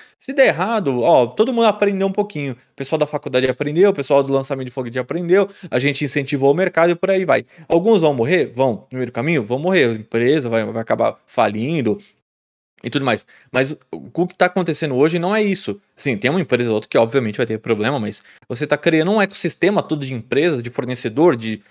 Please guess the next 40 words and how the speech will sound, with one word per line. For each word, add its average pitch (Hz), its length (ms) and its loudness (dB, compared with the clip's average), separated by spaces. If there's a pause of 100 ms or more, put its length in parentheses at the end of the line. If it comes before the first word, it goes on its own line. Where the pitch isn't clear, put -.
(160)
material 120 760 4
e - 20 -10
tudo 113 160 -4
mais, 135 340 -4 (460)
que 202 80 -6 (140)
é 131 120 2
muito 233 320 2
mais 214 160 2
solidificado 185 840 2
do 190 80 0
que 196 120 -4
o 214 40 2
governo 190 440 0
lá 156 100 0
enfiando 175 380 -4
grana 151 300 0
o 160 40 -8
tempo 202 240 -4
todo, 160 300 2
só 160 180 4
o 190 60 4
governo, 120 440 0
né? 107 160 -8 (220)
O - 80 -12
governo 120 240 -2
ainda 160 160 -8
coloca 139 400 2
muito 127 140 -12
dinheiro 131 320 0
e 143 40 -6
tá 202 140 -4
certo 143 300 -2
colocar, 151 360 -2 (600)
é, 107 140 -2
até 110 240 0
por 131 120 -10
fins 117 240 -4
de 117 80 -12
segurança 120 480 -4
nacional. 120 460 -4